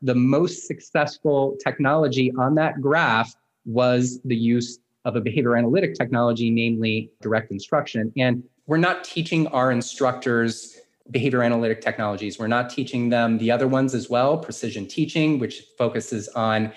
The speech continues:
uh, pinpointing, being specific. It focuses on fluency. We're not teaching personalized system of instruction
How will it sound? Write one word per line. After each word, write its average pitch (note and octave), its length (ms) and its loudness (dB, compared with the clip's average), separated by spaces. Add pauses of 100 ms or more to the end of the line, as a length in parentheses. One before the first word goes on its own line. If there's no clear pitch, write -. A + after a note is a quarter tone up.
(320)
uh, G#2 240 -2
pinpointing, D3 680 2
being A#2 200 -2
specific. C#3+ 640 -2
It A#2+ 260 -4
focuses A2+ 400 -4
on G#2+ 160 0
fluency. C#3 880 0 (300)
We're A#2 140 0
not B2+ 260 2
teaching B2+ 460 0
personalized C3 580 0
system C3 320 -2
of A#2+ 80 0
instruction C#3 840 -2